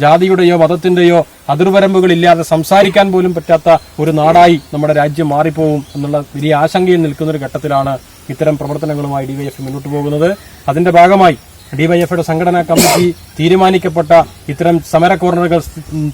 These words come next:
സ്ഥാപിക്കാനും അതിൻ്റെ ഭാഗമായുള്ള പ്രചരണ പ്രവർത്തനത്തിനകത്തും ഈ നാടൊന്നടങ്കം ഉണ്ടാകണമെന്ന് മാത്രം സൂചിപ്പിക്കുകയാണ്. അതിൻ്റെ ഭാഗമായി ഇവിടെ തീർത്തിട്ടില്ല. ഈ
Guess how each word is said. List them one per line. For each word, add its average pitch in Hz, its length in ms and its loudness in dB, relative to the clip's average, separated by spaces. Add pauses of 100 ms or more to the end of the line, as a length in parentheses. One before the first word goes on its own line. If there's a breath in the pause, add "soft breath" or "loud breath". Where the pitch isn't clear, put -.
സ്ഥാപിക്കാനും 180 600 2 (440)
അതിൻ്റെ 190 280 0
ഭാഗമായുള്ള 180 500 2
പ്രചരണ 170 260 -4
പ്രവർത്തനത്തിനകത്തും 160 760 -2
ഈ 160 120 0
നാടൊന്നടങ്കം 160 580 0
ഉണ്ടാകണമെന്ന് 165 580 2
മാത്രം 151 240 -6
സൂചിപ്പിക്കുകയാണ്. 147 520 -6
അതിൻ്റെ 156 240 -6
ഭാഗമായി 156 260 0
ഇവിടെ 151 160 -4
തീർത്തിട്ടില്ല. 151 440 -4 (480)
ഈ 156 40 -2